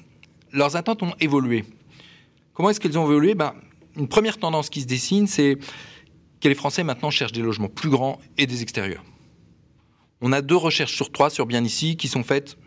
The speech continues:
sur des maisons. Les T quatre, les T cinq ont progressé très fortement par rapport à deux mille vingt, et même chose sur les jardins, les balcons. Deuxième tendance, l'exode des grandes villes.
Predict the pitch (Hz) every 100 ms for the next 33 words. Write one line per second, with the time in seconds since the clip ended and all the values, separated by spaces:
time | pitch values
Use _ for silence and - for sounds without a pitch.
0 | _ - - 127 127 110 78 - - _
1 | _ _ _ _ _ _ _ _ _ _
2 | - - 123 - 139 - 107 101 135 131
3 | 135 135 151 107 98 - 101 110 - -
4 | 170 151 135 - 120 127 131 107 113 104
5 | 104 101 98 113 165 - - - - 113
6 | 127 147 127 143 143 120 113 123 131 120
7 | 117 107 - 78 - - - _ _ _
8 | _ _ _ - - - - _ _ -
9 | 151 175 175 170 151 180 208 - - -
10 | - - _ _ 143 151 151 165 151 135
11 | 143 127 107